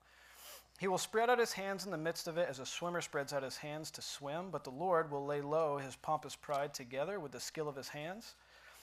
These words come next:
And the high fortifications of his walls he will bring down, he will lay low, and he will cast to the ground and to the dust." Um, when I was a kid, well, let's say I was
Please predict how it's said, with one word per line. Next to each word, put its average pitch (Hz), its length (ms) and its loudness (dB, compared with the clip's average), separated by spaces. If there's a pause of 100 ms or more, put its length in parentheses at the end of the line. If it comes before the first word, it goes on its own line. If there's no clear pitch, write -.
And 175 100 0
the 170 60 6
high 240 200 8
fortifications 202 760 0
of 160 80 -4
his 175 180 -2
walls 139 360 6
he 156 60 -4
will 139 120 -4
bring 151 280 -2
down, 123 300 -2
he 127 120 -10
will 131 120 -6
lay 135 160 -2
low, 123 300 -6
and 123 80 -10
he 123 80 -10
will 117 100 -8
cast 127 380 -6
to 127 80 -14
the 123 80 -12
ground 117 480 -8
and 120 300 -12
to 120 420 -12
the 117 80 -18
dust." - 520 -12 (1300)
Um, 165 420 4 (1160)
when 190 120 -4
I 240 60 0
was 269 140 -2
a - 40 -8
kid, 127 520 -6 (1700)
well, 151 200 -2
let's 147 180 -4
say 147 340 2
I 135 120 0
was 127 520 -8